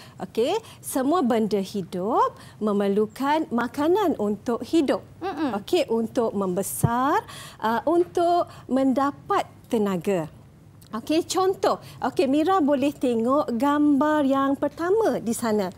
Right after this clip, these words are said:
Speaker 2: Baik.
Speaker 1: Okey, gambar
Speaker 2: Mhm.
Speaker 1: yang pertama, ada gambar, uh, lembu sedang makan rumput.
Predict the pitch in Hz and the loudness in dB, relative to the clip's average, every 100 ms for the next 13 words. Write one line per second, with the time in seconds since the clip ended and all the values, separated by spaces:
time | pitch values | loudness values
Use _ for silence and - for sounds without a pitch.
0 | - 202 175 190 254 539 208 - 254 349 | -10 -8 -6 -2 0 2 0 -2 -4 0
1 | - 240 214 208 831 190 190 202 330 494 | 0 2 2 0 -2 -4 -4 -2 -2 -2
2 | - - - 247 233 320 247 233 220 196 | -8 -6 -2 2 2 2 2 2 2 2
3 | 202 214 214 214 - - - 208 208 214 | 2 2 2 0 -4 -16 -6 -2 -2 -4
4 | - 233 311 311 220 247 247 - 208 175 | -2 2 4 4 4 0 -2 -2 -4 -2
5 | 185 185 185 - 185 190 294 427 - - | -6 -6 -8 -8 -8 -2 0 0 -4 -2
6 | 294 240 | 0 2